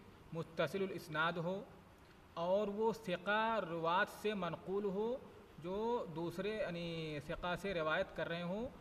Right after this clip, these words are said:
شروع سند سے لے کر کے آخری سند تک، یعنی سلسلہ اسناد جو ہو وہ تو پوری س-، پوری سند ثقات پر مشتمل ہو،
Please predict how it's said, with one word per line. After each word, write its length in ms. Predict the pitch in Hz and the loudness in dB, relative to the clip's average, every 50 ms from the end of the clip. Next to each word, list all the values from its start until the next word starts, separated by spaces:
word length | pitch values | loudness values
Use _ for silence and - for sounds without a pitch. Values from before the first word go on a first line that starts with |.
| - - - - | -18 -18 -20 -18
شروع 340 | - - 190 196 247 240 208 | -10 -6 -4 -2 0 0 0
سند 240 | - 180 170 170 - - | 0 0 -2 -2 -4 -4
سے 100 | 170 165 | -4 0
لے 140 | 160 160 147 | 0 0 0
کر 160 | - 156 147 | 0 -2 -4
کے 260 | 147 - 190 220 269 311 - - - - - - - - - - | -2 -2 0 0 0 0 -2 -12 -16 -18 -18 -18 -20 -18 -12 -6
آخری 360 | 165 170 165 - 190 190 175 | -2 -2 -2 -2 -2 -4 -4
سند 300 | - - 151 139 - - | -2 -2 -4 -4 -4 -2
تک، 340 | - 147 139 - - - - - - - | -2 -2 -2 -2 -8 -18 -18 -18 -12 -4
یعنی 420 | 156 165 165 185 214 226 240 233 202 - - - - - | -2 -2 0 0 0 0 0 0 -2 -4 -10 -14 -8 -4
سلسلہ 340 | 175 170 170 165 185 185 202 214 208 | -2 -2 -2 -2 0 2 2 2 2
اسناد 480 | - 180 - 165 160 160 175 190 214 208 175 147 | 0 -2 -4 -2 0 2 2 4 4 2 0 0
جو 60 | 165 170 | -4 -2
ہو 340 | 165 156 175 202 220 220 - 170 | -2 -2 -2 -2 -2 -4 -6 -6
وہ 260 | 175 170 190 208 208 - - - - - - - - | -4 -4 -2 -2 -4 -4 -8 -18 -18 -20 -20 -12 -6
تو 180 | 180 170 160 - - | -6 -4 -4 -4 -8
پوری 240 | 160 170 170 175 | -6 -4 -4 -4
س-، 120 | 165 170 170 160 - - | -4 -6 -8 -12 -12 -12
پوری 180 | - 160 156 151 | -10 -8 -8 -6
سند 360 | 143 170 185 202 180 - - | -4 -4 -4 -4 -4 -6 -6
ثقات 560 | - 156 - - 156 156 170 185 185 - - | -6 -6 -2 0 2 4 4 4 2 0 -2
پر 140 | - 214 214 | -2 -2 -2
مشتمل 500 | 180 156 139 - - - 151 147 147 143 | -2 -4 -6 -10 -6 -6 -6 -6 -4 -6
ہو، 300 | 139 139 143 143 147 143 | -4 -4 -4 -4 -4 -4